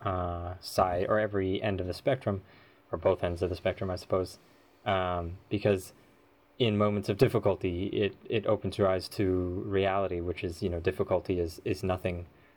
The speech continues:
um, or rather it is something that's overcome, over, um, you can overcome. Or in moments of, um, you know, an indecision, uh, on whether you should pursue something that perhaps is daunting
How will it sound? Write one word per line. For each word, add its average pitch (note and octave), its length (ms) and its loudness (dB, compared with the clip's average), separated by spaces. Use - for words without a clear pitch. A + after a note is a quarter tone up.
um, E2+ 640 -2
or G2 140 2
rather F2+ 340 2
it F2 80 2
is E2+ 140 -2
something F#2 260 -2
that's E2+ 160 -2
overcome, G#2+ 540 -2
over, F2+ 600 0
um, F2+ 640 -4
you G#2 80 -8
can G2 140 -2
overcome. F#2+ 500 0
Or G#2+ 340 6
in G2+ 180 0
moments G2 440 2
of, F2+ 720 2
um, F2 640 -2
you G#2 120 -2
know, E2+ 340 -2
an B2+ 120 0
indecision, A#2+ 800 2
uh, A2+ 40 -6
on G2 100 2
whether G#2 180 4
you G2+ 100 2
should - 200 -8
pursue A2+ 380 -2
something F#2 460 0
that G2+ 120 0
perhaps G2 440 0
is F2+ 140 0
daunting G2 600 2